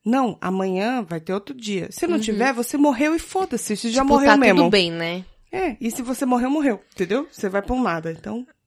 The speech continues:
Speaker 2: É, eu acho que a gente tem que
Speaker 1: Ou vai pra um mundo melhor, depende da sua religião.
Speaker 2: Tanto faz, pronto, você vai.
Speaker 1: Exatamente, entendeu?
Speaker 2: Foda-se, você não vai tá mais aqui.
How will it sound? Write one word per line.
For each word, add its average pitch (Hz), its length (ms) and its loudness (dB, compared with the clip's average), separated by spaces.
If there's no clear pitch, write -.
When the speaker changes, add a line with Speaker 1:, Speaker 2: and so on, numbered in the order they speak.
Speaker 2:
É, 185 440 0
eu 190 60 4
acho 202 240 2
que 233 80 -2
a - 20 0
gente 208 300 -4
tem 220 160 -2
que 214 500 -4
Speaker 1:
Ou 233 140 10
vai 285 160 4
pra 294 100 -2
um 285 80 2
mundo 294 180 0
melhor, 294 380 2
depende 165 300 -6
da 190 80 -4
sua 214 180 -6
religião. 214 540 -2
Speaker 2:
Tanto 359 260 -4
faz, 185 400 4
pronto, 190 320 -2
você 180 140 2
vai. 156 220 2
Speaker 1:
Exatamente, 175 360 0
entendeu? 190 240 -2
Speaker 2:
Foda-se, - 220 0
você 240 80 2
não 285 80 2
vai 302 100 6
tá 320 80 0
mais 302 140 0
aqui. - 180 -8